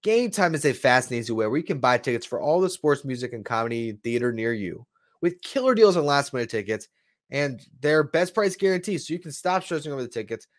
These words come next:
start getting hyped for all the fun you're gonna have at the game. Yes, the baseball season is over, but football is in mid-swing.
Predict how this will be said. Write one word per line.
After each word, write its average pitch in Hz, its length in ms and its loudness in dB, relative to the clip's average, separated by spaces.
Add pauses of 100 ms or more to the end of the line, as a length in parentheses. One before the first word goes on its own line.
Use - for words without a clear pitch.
(180)
start 175 280 2
getting 156 180 2
hyped 143 180 -2
for 143 80 0
all 135 60 2
the 127 80 -4
fun 127 200 -6
you're 123 80 -8
gonna 120 160 -2
have 113 120 -4
at 113 80 -8
the 101 60 -18
game. 131 360 -6 (280)
Yes, 180 200 6
the 180 100 0
baseball 143 500 2
season 123 520 -6
is 101 340 -12
over, 160 380 4
but 117 360 2
football 165 680 2
is 113 260 -4
in 107 180 -10
mid-swing. 170 840 -2